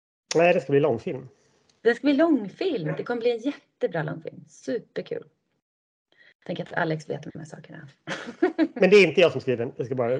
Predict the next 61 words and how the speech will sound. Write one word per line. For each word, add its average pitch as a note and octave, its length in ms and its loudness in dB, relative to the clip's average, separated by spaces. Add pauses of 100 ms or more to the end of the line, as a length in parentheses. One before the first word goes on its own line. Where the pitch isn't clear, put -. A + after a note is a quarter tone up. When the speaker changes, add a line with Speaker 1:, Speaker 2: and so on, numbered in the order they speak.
Speaker 2:
Nej, G#3+ 120 2
Speaker 1:
påpeka A3+ 240 -2
Speaker 2:
nej, A#3+ 80 0
Speaker 1:
det, C#4 60 4
att C4 80 -2
Speaker 2:
jag - 80 -2
Speaker 1:
det, - 80 -2
Speaker 2:
vet, - 40 -6
Speaker 1:
det - 60 0
är - 80 2
Speaker 2:
jag D#3 100 -2
Speaker 1:
inte, - 0 -
Speaker 2:
vet, - 0 -
jag C#3 60 2
Speaker 1:
inte, B2 100 0
Speaker 2:
vet. C#3+ 80 4
Speaker 1:
inte C#3+ 120 0
därför, C#3+ 340 2
men, B2+ 180 0 (340)
men, D#3 140 -2
men D3+ 160 -2
man D#3 260 0
har D#3 160 0
ju C#3+ 180 0
sitt, E3 200 -8 (200)
man D#3+ 100 0
har E3+ 60 -2
ju F#3+ 60 -4
branschskvallret. D#3 760 -4 (520)
Speaker 2:
Ja, A#3+ 300 6
exakt, D#4+ 300 -12 (200)
exakt. - 240 -18 (640)
Ja, G#3+ 220 2
har A3+ 160 -2
du B3+ 140 -4
läst F4 200 -8
den, - 80 -12
Alex? - 280 -18 (920)
Speaker 1:
Nej, C#4 340 4
jag E3 80 -4
har F3 80 -4
inte D3 140 -6
läst C#3 200 -6
den. D#3+ 120 -6 (100)
Jag G3 320 8
är F#3+ 40 8
jättes-, F#3 400 2
jag G#3 160 6
är, G3+ 100 8
jag G#3 160 4
är G3 80 10
både G3 400 0 (100)
jätte-, D3 320 -2
jätte-, B2+ 260 -2
jättesugen B2 640 0
på A2+ 240 -4
att A2 140 -4
läsa B2 240 2
den B3+ 160 0
och - 260 -4
jag C3 240 4